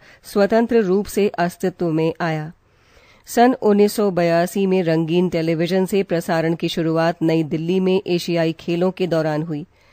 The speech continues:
दूरदर्शन से जुलाई उन्नीस सौ चौरासी में भारत का पहला प्रायोजित धारावाहिक हम लोग प्रसारित हुआ था। नब्बे के दशक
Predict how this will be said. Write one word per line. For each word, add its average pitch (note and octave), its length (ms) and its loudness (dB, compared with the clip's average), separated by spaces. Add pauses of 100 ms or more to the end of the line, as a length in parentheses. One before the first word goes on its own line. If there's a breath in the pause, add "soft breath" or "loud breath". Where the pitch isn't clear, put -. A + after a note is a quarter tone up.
(300 soft breath)
दूरदर्शन F3+ 640 0
से G#3 180 0
जुलाई E3+ 380 2
उन्नीस E3 340 -2
सौ F3 100 -4
चौरासी D#3 500 -2
में E3+ 180 0
भारत D#3 320 -6
का D#3 140 -6
पहला D#3+ 380 -2
प्रायोजित E3 560 -2
धारावाहिक F3 720 -2
हम F3 260 0
लोग E3+ 240 -2
प्रसारित D3+ 560 -6
हुआ D3+ 160 -6
था। D#3 200 -14 (1200 soft breath)
नब्बे G#3 380 0
के C4+ 160 -4
दशक G3+ 360 0